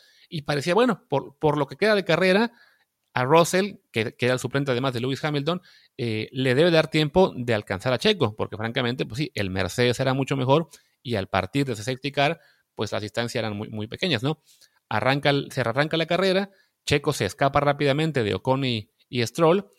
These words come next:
Russell rebasa con más o menos algo de facilidad a los dos, y le quedaban como quince vueltas para recortarle tres segundos y medio a Checo. En las primeras cuatro o cinco vueltas le recortó casi un segundo,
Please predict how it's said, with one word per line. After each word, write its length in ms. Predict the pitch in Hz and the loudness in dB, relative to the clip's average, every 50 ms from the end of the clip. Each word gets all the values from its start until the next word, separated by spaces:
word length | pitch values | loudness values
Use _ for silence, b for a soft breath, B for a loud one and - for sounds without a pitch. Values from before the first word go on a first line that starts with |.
| b b b b b | b b b b b
Russell 460 | _ 110 107 139 156 156 - 110 98 | _ 0 4 4 4 4 2 0 0
rebasa 480 | 101 104 104 95 110 123 131 - 135 123 | 0 -2 0 0 0 0 0 -2 -6 -4
con 400 | - 110 98 95 95 95 92 - _ _ _ _ _ _ _ _ _ _ _ _ | -2 -2 -2 -2 -2 -6 -8 -10 _ _ _ _ _ _ _ _ _ _ _ _
más 300 | - 113 127 139 135 - | 0 4 4 4 4 2
o 60 | 139 | -2
menos 220 | 131 139 135 123 135 | 0 0 -2 0 -2
algo 120 | 135 135 | 0 0
de 60 | 120 | 0
facilidad 480 | - 120 107 131 123 135 143 139 127 - - - | -2 -2 -6 -4 -2 0 0 0 -2 -4 -16 -8
a 120 | - 123 | -6 -4
los 200 | 135 135 143 127 | -2 -2 -2 0
dos, 260 | 143 165 170 185 - b b b b b b b b _ _ | 2 2 2 2 -2 b b b b b b b b _ _
y 340 | 151 160 180 196 202 196 _ | 0 2 2 2 0 -4 _
le 160 | - 131 113 | -4 -4 -2
quedaban 300 | - 113 117 127 147 156 | 0 0 0 0 0 -2
como 220 | 143 - 127 110 101 | -2 -2 -2 -2 -2
quince 340 | - - 147 147 139 - 147 | 0 0 0 0 0 -2 -4
vueltas 460 | 147 151 160 156 151 - 160 156 151 | 0 0 0 0 0 0 -4 -4 -2
para 200 | _ 120 107 101 | _ -2 -2 -2
recortarle 800 | 107 110 - - 101 101 - - 117 120 131 131 127 123 - _ _ _ | -2 -4 -4 -4 -6 -6 -2 -2 -2 -2 0 -2 -4 -4 -4 _ _ _
tres 180 | - 117 117 | -2 -2 -2
segundos 380 | 110 123 117 120 123 117 107 - | -2 -4 -4 -2 -4 -4 -4 -4
y 20 | |
medio 140 | 101 107 110 | -6 -6 -6
a 40 | 107 | -2
Checo. 320 | - 196 190 170 123 - b b b b b b b b _ _ _ | -2 -2 0 0 -4 -6 b b b b b b b b _ _ _
En 160 | - 135 131 | -2 -2 0
las 140 | 117 113 110 | 0 -2 -4
primeras 560 | - 120 120 117 131 147 160 156 139 - - _ _ _ - _ _ _ | -2 -2 0 0 2 2 2 0 0 -2 -8 _ _ _ -20 _ _ _
cuatro 420 | _ 170 165 170 170 170 - 143 123 | _ 6 8 8 6 6 2 0 0
o 40 | |
cinco 320 | 120 - 165 160 151 156 156 | 0 -2 -6 -6 -2 -2 2
vueltas 380 | 160 180 180 170 139 110 - | 2 2 2 2 0 -2 -2
le 160 | - 127 117 113 | -2 -4 -2 -2
recortó 580 | 113 104 - 110 110 - 135 139 139 135 139 | -4 -4 -6 -8 -6 -4 -4 -4 -4 -4 -4
casi 240 | - 151 143 - - | -6 -6 -6 -4 -4
un 100 | 151 147 | -6 -2
segundo, 520 | - 170 180 214 202 185 180 190 226 226 | -2 2 2 4 4 4 2 0 0 -2